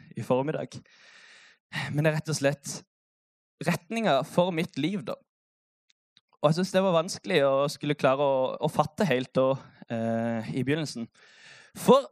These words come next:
det som ofte, det som skjedde da, jeg skal, ønsker å dele litt mitt egentlig halvveis vitnesbyrd da, gjennom på en måte talen da, og så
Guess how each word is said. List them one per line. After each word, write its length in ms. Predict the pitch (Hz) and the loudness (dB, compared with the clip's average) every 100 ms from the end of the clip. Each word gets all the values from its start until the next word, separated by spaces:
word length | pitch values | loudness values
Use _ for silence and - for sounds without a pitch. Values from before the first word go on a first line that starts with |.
| _ | _
det 220 | 175 214 | 2 2
som 140 | 220 196 | 4 2
ofte, 440 | 190 - 208 196 | 2 2 4 4
det 140 | 190 190 | 2 0
som 100 | 190 | 2
skjedde 240 | 175 185 | 2 4
da, 180 | 170 156 | 4 4
jeg 100 | 175 | 2
skal, 320 | - 190 190 175 | 2 2 2 0
ønsker 180 | 202 220 | 0 2
å 40 | |
dele 320 | 175 185 180 190 | 4 2 2 -2
litt 320 | - - - | -6 -18 -4
mitt 400 | 156 170 - - | 0 0 -2 0
egentlig 720 | 156 151 160 131 127 131 135 | 2 2 0 0 2 2 0
halvveis 600 | 120 135 143 147 143 - 139 | 0 0 2 0 0 -2 -2
vitnesbyrd 560 | 139 - 208 240 247 | 0 0 -2 0 2
da, 240 | 247 247 196 | 2 4 4
gjennom 380 | 160 156 147 131 | 2 0 -4 -2
på 80 | |
en 80 | 143 | 0
måte 180 | 131 135 | 0 2
talen 320 | 135 135 175 | 4 4 4
da, 200 | 214 208 | 2 2
og 80 | 175 | 2
så 140 | 175 | -2